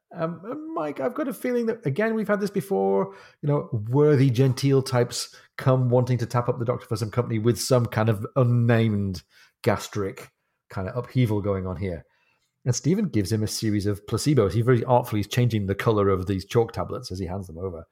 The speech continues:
But he gives him yet another different colored pill. And they get on talking about albatrosses, and Stephen is convinced that Fox's problem is not a physical one. He thinks that Fox is simply lonely.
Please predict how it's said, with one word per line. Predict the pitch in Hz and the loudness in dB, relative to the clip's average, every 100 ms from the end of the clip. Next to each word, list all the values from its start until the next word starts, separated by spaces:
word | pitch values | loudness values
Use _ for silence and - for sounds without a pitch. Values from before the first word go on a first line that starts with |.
| _ _ - | _ _ -2
But | 117 | 0
he | |
gives | 117 113 | 2 2
him | 117 | 2
yet | 127 127 | 2 2
another | 127 131 | 4 4
different | 123 117 117 | 4 0 -2
colored | 101 101 - | -2 -2 -2
pill. | 90 90 - _ _ _ _ | -8 -8 -12 _ _ _ _
And | 123 | 0
they | 120 | 2
get | 127 | 2
on | 185 | 2
talking | 180 139 135 120 | 2 2 2 2
about | 113 113 | 2 0
albatrosses, | 117 104 - 98 - 104 - - | -2 -2 -4 -4 -2 -4 -6 -6
and | 117 | -4
Stephen | 104 156 170 175 | -2 -2 -2 -2
is | |
convinced | - - 131 113 113 - _ _ | -4 -2 0 0 -2 -8 _ _
that | 120 - | -8 -8
Fox's | - 120 - 117 | -8 -8 -6 -4
problem | - 110 110 | 0 0 0
is | 110 107 | -2 0
not | 117 | -2
a | - | -2
physical | - 95 95 95 | -4 -6 -6 -8
one. | - 113 - | -10 -12 -10
He | 104 | -8
thinks | 127 110 | -6 -8
that | 107 107 | -10 -10
Fox | - - - - _ _ | -10 -10 -14 -20 _ _
is | 117 | -8
simply | - 101 - 104 | -6 -8 -6 -4
lonely. | 104 110 104 82 127 | 0 0 0 -4 -14